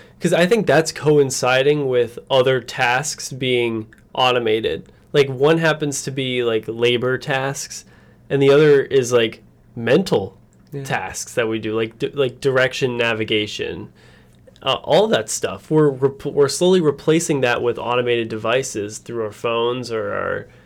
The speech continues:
Speaker 1: you know, computers, whatever. And, you know, I, I think that the, both of those things are riding the same trend line towards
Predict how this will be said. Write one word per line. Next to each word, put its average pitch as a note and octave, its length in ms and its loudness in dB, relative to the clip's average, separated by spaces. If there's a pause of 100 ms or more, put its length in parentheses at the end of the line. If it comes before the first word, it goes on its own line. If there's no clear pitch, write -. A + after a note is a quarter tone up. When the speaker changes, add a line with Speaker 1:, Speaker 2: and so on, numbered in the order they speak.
(160)
Speaker 1:
you C3 140 0
know, G#2 320 0 (200)
computers, A#2+ 680 -4
whatever. A#2 580 -2 (420)
And, B2+ 480 2 (1800)
you D#3 160 2
know, G2+ 200 0
I, B2 100 -2 (120)
I B2+ 140 0
think C3+ 400 -4
that A#2+ 340 2
the, B2+ 140 2
both C#3+ 340 4
of D3 80 -2
those C3 220 2
things C3+ 360 4
are A2+ 400 2 (540)
riding B2+ 540 4
the A#2+ 60 -2
same A#2+ 280 0
trend C3 320 0
line A2 340 0
towards A2+ 680 -2